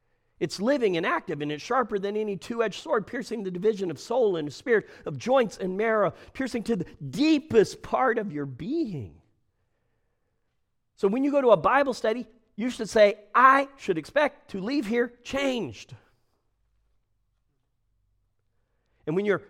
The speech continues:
studying God's word with God's people, you should expect divine wisdom that helps you grow up.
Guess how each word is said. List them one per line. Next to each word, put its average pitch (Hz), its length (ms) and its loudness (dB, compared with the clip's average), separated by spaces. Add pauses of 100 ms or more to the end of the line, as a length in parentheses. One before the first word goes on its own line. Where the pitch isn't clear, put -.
studying 214 460 2
God's 185 280 0
word 202 200 -2
with 175 120 -6
God's 156 260 0
people, 190 380 -8 (220)
you 156 140 -6
should 175 180 -6
expect 190 500 -10 (180)
divine 160 600 -6 (440)
wisdom 104 540 -6 (380)
that 110 100 -10
helps 120 300 -10
you 117 60 -12
grow 120 320 -4
up. - 260 -12